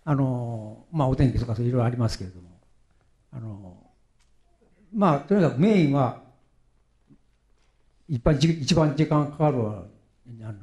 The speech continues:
自転車ですね。バイク、バイクって僕ら言ってますけど。で、バイクの練習を、まあ、よく、あの、まあ、な-、何日かやる。で、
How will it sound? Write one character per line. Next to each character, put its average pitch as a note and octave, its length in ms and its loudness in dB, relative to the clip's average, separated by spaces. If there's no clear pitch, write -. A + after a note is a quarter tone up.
自 A2 160 -2
転 C3+ 100 4
車 A2 120 -2
で F#2 80 -12
す - 80 -20
ね。 C#3+ 180 -12
バ C3+ 200 2
イ C#3 100 2
ク、 B2 100 -12
バ C3+ 160 2
イ C#3 60 4
ク C#3 80 -4
っ C3+ 40 -4
て - 120 -10
僕 G#2 160 -16
ら F#2 60 -16
言 F#2+ 80 -18
っ - 20 -20
て - 120 -20
ま F2+ 120 -20
す - 80 -16
け E2+ 60 -20
ど。 - 80 -20
で、 B2 60 -6
バ D#3+ 160 4
イ E3+ 140 2
ク E3 440 2
の F#3 160 2
練 C#3+ 220 2
習 C3+ 280 -2
を、 A#2 320 -4
ま C3+ 100 -12
あ、 F#2 240 -18
よ A#2+ 80 -14
く、 - 40 -20
あ A2 40 -16
の、 G2 360 -18
ま D3 120 -4
あ、 A#2 40 -2
な-、 G#2+ 220 -6
何 A2 160 -4
日 F2+ 120 -14
か F2+ 140 -16
や E2+ 80 -20
る。 E2+ 40 -20
で、 D#3+ 1160 4